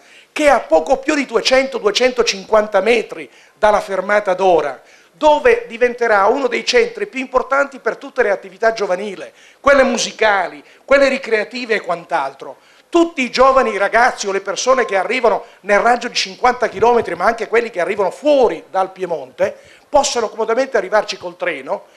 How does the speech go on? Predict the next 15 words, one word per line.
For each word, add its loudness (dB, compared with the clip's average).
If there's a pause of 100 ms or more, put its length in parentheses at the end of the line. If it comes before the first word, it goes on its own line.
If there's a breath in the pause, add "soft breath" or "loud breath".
(140 soft breath)
e -2
in -2
duecento -4
metri -4
arrivano -8
nel -8
posto -8
dove -8
devono -10
andare, -2
che -12
è -10
il -16
Parco -8
Dora. -2